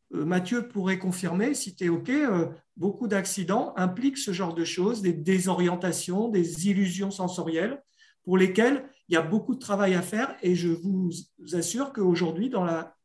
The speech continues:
la formation des pilotes, la formation continue, c'est le fait d'utiliser ces grilles globales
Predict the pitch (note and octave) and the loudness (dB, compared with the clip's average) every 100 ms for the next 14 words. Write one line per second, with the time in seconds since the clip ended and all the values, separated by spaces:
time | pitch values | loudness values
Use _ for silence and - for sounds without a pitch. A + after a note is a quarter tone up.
0 | _ E3+ _ _ _ - - G3+ G3 B3+ | _ -20 _ _ _ -10 -2 0 2 2
1 | G#3 F3+ F3+ G3 A#3+ D#3+ - G3+ G3+ G#3 | 0 2 2 2 2 0 -2 -2 -2 0
2 | G3+ G3+ F#3+ E3 A#3+ - - - - G3 | -2 -2 0 2 2 0 -12 -20 2 4
3 | G3 D4 G#3+ G#3 A3+ G#3 G3+ A#3 A3+ G#3 | 4 2 2 -2 -2 -2 0 0 0 -2
4 | F3 F3+ A3+ D#3 C#3+ G3 G3 F3+ B3+ C#4 | -4 -4 -4 -4 2 4 4 4 2 0